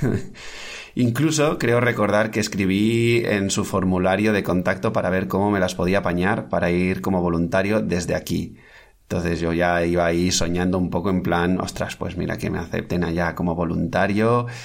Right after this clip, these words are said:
eh, colaboro allí, veo cómo funciona, me entrego ahí a tope y, y tal", ¿no? Y la verdad es que estaba viviendo en una época muy confusa de mi vida. Y recuerdo también que lo vivía con muchísima, mm,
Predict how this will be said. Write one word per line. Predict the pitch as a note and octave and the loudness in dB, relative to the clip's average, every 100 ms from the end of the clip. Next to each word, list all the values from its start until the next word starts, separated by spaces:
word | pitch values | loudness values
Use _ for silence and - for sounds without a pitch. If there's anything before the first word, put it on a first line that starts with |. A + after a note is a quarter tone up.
| - - | -18 -12
eh, | - F2+ F2 E2+ E2 | -2 0 2 2 0
colaboro | - F2 D#2 E2+ F#2 F#2+ | 0 0 0 0 2 2
allí, | F2 F#2 G#2+ A2 | 0 2 2 2
veo | G2 F#2 F2+ | 2 0 2
cómo | F#2 F2+ | 0 0
funciona, | E2+ E2 E2 F2+ F#2+ G2+ G2+ G#2 | -2 -2 0 0 2 2 2 2
me | F2 | 0
entrego | E2 - F2 F#2 F2+ | -2 -2 0 2 2
ahí | F2 E2+ E2+ | 2 0 0
a | E2 E2+ | 0 -2
tope | F#2 F#2 G2+ G2+ | -2 0 0 0
y, | F#2 F2 E2+ - - | -2 -4 -4 -8 -8
y | - - | -6 -6
tal", | - - - | -6 -8 -6
¿no? | G2+ D3+ - - - - - - - - | -2 -2 -4 -16 -18 -20 -20 -20 -16 -4
Y | D3 | 0
la | F3 | 2
verdad | C3+ B2+ | 2 2
es | - | 0
que | |
estaba | C3+ A#2+ A#2 | -2 2 2
viviendo | A#2+ G#2 G2 G#2 A2+ | 2 2 4 4 4
en | G#2 | 2
una | G2 G2 F2+ | 2 2 2
época | G2 G2 G#2 | 0 0 0
muy | G2 F#2+ G#2 G#2 | 2 2 2 0
confusa | - F2 F2 - - | -4 -2 -2 -2 -2
de | - | -4
mi | D2 | -4
vida. | B1 B1 - - - _ - - | -2 -2 -4 -8 -18 _ -20 -8
Y | - A#2 C#3+ B2+ B2+ | -4 -2 2 2 4
recuerdo | A2+ A#2 C3 D3+ | 2 0 0 2
también | A#2+ G#2+ A#2 A2 G#2+ | 2 2 2 2 2
que | F#2+ | 2
lo | F#2+ | 2
vivía | F#2 F#2 F#2+ | 2 2 0
con | G2 F2 | 0 0
muchísima, | F2+ F2+ G#2+ - G2 F#2 F#2 F2 E2+ E2 | 2 2 0 0 2 2 2 2 2 0
mm, | - F2 | 0 -2